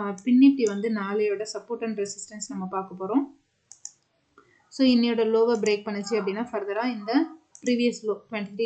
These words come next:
தௌசண்ட்ன்ற ரேஞ்சை டச் பண்றதுக்கான பாசிபிலிட்டிஸ் இருக்கு. ஹையா பார்த்தோம் அப்படின்னா, ட்வென்டி த்ரீ தௌசண்ட் நைன் ஃபிஃப்டியை பிரேக் பண்ணுச்சு அப்படின்னா, ஃபர்தரா நெக்ஸ்ட் சப்போர்ட் லெவலா நான் க-, நெக்ஸ்ட்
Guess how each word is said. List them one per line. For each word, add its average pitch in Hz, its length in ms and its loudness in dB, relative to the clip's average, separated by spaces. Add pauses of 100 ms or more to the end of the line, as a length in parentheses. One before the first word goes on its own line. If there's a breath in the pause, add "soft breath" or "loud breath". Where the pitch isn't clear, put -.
தௌசண்ட்ன்ற 208 680 -4
ரேஞ்சை 202 300 -4
டச் 196 200 -8
பண்றதுக்கான 196 480 -12
பாசிபிலிட்டிஸ் 190 480 -10
இருக்கு. - 220 -4 (440)
ஹையா 277 460 8
பார்த்தோம் 226 300 0
அப்படின்னா, 202 280 0 (300)
ட்வென்டி 220 240 -2
த்ரீ 247 180 0
தௌசண்ட் 226 300 0
நைன் 226 240 -4
ஃபிஃப்டியை 262 420 0
பிரேக் 214 240 2
பண்ணுச்சு 208 300 -8
அப்படின்னா, 202 340 -2
ஃபர்தரா 226 360 0 (460 soft breath)
நெக்ஸ்ட் 254 320 4 (160)
சப்போர்ட் 233 380 2
லெவலா 208 360 0
நான் 208 160 -4
க-, 208 240 -10
நெக்ஸ்ட் 240 240 -6